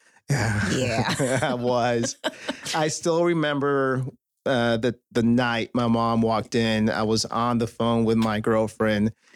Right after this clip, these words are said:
Speaker 1: and Mom said, "Hey, we gotta have a family meeting." I'm like, "We never have
Speaker 2: Never
Speaker 1: family
Speaker 2: family.
Speaker 1: meet-, <laughs> never. What?"
Speaker 2: <laughs> What is going
Speaker 1: "What's
Speaker 2: on?
Speaker 1: going on?" She's like, "Yeah, just meet us downstairs." And she's
Speaker 2: Ah.
Speaker 1: like, "Well,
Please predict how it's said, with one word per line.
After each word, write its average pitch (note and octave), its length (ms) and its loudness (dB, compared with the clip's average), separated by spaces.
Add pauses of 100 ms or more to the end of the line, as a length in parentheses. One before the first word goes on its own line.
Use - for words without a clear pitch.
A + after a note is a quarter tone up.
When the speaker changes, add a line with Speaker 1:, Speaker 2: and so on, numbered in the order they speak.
(160)
Speaker 1:
and A2 160 2
Mom A2 220 2
said, A2 180 0
"Hey, G#2+ 140 0
we G#2+ 100 2
gotta G#2 180 0
have G2+ 200 -2
a G2 40 -2
family G2 360 0
meeting." G2 480 2
I'm G#2 100 2
like, A2 180 0 (540)
"We A#2 140 2
never B2+ 400 0
have D3 240 -2
Speaker 2:
Never D3 160 -6
Speaker 1:
family F3 300 -2
Speaker 2:
family. F3+ 200 2
Speaker 1:
meet-, - 260 -8
<laughs> - 60 -6
never. G#3 560 0
What?" F#3+ 420 -2
Speaker 2:
<laughs> D#3 440 -2
What F3+ 200 -2
is B3+ 140 -6
going G#3 280 -2
Speaker 1:
"What's E3+ 280 0
Speaker 2:
on? B2+ 60 -4
Speaker 1:
going F3+ 180 2
on?" F3+ 280 0
She's A#2 140 -6
like, B2 200 -2
"Yeah, A2+ 240 0
just - 240 -2
meet B2 160 4
us A2 80 0
downstairs." G#2 800 0 (160)
And G#2+ 260 2
she's A2 220 -2
Speaker 2:
Ah. - 60 2
Speaker 1:
like, G#2+ 100 -2
"Well, A2+ 200 2